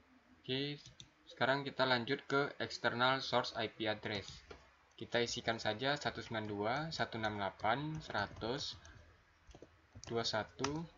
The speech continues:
kemudian satu sembilan dua, satu enam delapan, seratus tiga puluh. Untuk protokolnya itu,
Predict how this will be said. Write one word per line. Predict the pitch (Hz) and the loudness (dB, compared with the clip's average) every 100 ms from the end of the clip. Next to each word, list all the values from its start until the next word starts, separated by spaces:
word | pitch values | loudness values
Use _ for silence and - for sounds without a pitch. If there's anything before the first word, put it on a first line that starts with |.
| - 110 | -16 -8
kemudian | 107 107 127 151 160 | -4 0 0 0 -4
satu | 160 113 107 | -6 -8 -10
sembilan | - 110 107 | -6 -4 -2
dua, | 107 123 143 160 156 - - - - | -2 -2 -2 -4 -10 -16 -20 -20 -6
satu | 127 - | -6 -2
enam | 117 113 | -2 -2
delapan, | 110 101 - 127 147 151 | -4 -2 0 0 0 -8
seratus | 139 104 101 - 113 139 - - - _ - _ | -6 -2 -2 -2 -4 -4 -6 -10 -14 _ -20 _
tiga | 104 101 110 | -2 0 0
puluh. | 107 101 117 131 - - - - - - - _ - - - - - - - - _ _ - - | -2 -4 -6 -8 -20 -20 -20 -20 -20 -20 -20 _ -20 -20 -20 -20 -20 -20 -20 -20 _ _ -18 -6
Untuk | 127 160 151 | 0 0 4
protokolnya | 151 147 139 135 127 127 | 4 4 2 2 2 2
itu, | 123 147 156 156 | 0 2 4 4